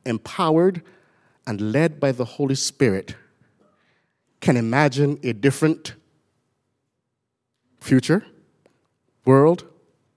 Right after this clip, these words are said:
business, church, educational structure,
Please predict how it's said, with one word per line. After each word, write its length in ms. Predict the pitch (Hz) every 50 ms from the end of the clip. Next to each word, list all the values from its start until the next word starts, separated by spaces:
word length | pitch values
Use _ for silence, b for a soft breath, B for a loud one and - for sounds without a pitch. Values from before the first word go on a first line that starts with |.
| _ _ _ _ _ _ -
business, 600 | - 139 131 131 - 165 170 - - - - - _ b b b b b b b b b b b b _ -
church, 720 | - - 160 151 156 - - - - - - - - - _ _ _ _ _ _ _ _ _ _ _ _ -
educational 580 | 151 143 131 135 - 175 160 - - - 151 143
structure, 680 | - - - - - 170 165 - - - 170 180 180